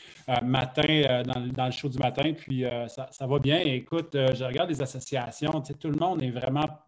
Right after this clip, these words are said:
parti à fond, mon Léon. Euh,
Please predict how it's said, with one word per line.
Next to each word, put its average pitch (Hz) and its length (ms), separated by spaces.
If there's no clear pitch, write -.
parti - 720
à 131 100
fond, - 400
mon 165 140
Léon. 143 540
Euh, 120 140